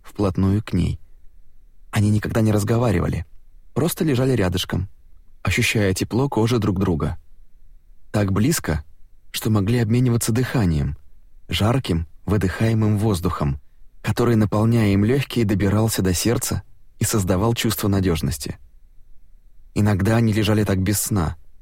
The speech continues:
долго. Каждый видел в глазах другого страх, но не осмеливался облечь его в слова. В подобные минуты он порой испытывал к сестре такую любовь, что чувство, казалось, было способно его взорвать.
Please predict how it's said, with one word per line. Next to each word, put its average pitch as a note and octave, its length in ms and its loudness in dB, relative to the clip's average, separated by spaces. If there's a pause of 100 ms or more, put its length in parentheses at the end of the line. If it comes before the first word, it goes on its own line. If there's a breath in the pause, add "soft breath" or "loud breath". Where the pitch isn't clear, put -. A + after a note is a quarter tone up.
(280)
долго. D#2 520 -2 (640)
Каждый A#2+ 380 2
видел A#2 240 2
в G2+ 40 0
глазах G#2+ 420 0
другого G#2 400 2
страх, A2 440 0 (480)
но A#2 100 2
не A2+ 100 4
осмеливался G#2+ 680 0
облечь G2+ 400 0
его F#2 140 2
в F2 60 0
слова. F#2+ 460 -2 (960)
В - 80 -16
подобные A2+ 480 2
минуты A#2 460 2
он A#2+ 200 0
порой A#2 280 2
испытывал A2+ 460 0
к - 60 -6
сестре A#2+ 340 -2
такую A2+ 360 0
любовь, G#2+ 460 0 (480)
что - 240 -2
чувство, D#3+ 400 0
казалось, B2 480 2
было B2+ 300 2
способно C3+ 640 0
его B2 200 2
взорвать. A2+ 580 0